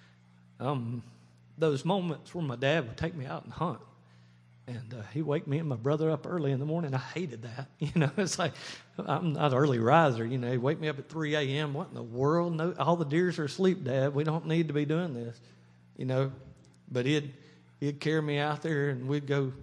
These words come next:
Now we got deer in my backyard, but back then we had to go somewhere to go deer hunt. I can go off my deck and shoot one now, but, um, I don't, but I can. Uh,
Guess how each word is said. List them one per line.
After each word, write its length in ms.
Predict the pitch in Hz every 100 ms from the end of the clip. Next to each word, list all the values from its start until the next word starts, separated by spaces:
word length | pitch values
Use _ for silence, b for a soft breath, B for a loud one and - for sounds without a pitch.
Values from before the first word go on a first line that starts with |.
| - B B 123
Now 180 | 170
we 80 | 180
got 180 | 143 127
deer 240 | 139 147
in 80 | 143
my 100 | 131
backyard, 680 | 127 135 131 147 165 95 110 - - 131
but 260 | 147 131
back 220 | 139 143
then 180 | 180 180
we 80 | 139
had 140 | 139
to 40 | 123
go 160 | 151
somewhere 360 | 156 135 117 113
to 40 |
go 200 | 123 180
deer 240 | 131 131 113
hunt. 200 | 123 - - B B B B
I 60 | -
can 240 | 135 117
go 200 | 113 123
off 140 | 127 123
my 120 | 120
deck 340 | 135 147 -
and 120 | 117
shoot 240 | 113 127 -
one 220 | 110 113
now, 320 | 127 135 117
but, 160 | 113 120 - B B B -
um, 300 | 123 120 110 104 -
I 80 |
don't, 400 | 107 139 113 120
but 140 | 123 117
I 60 |
can. 320 | - 151 120 120 - B B B B -
Uh, 200 | 113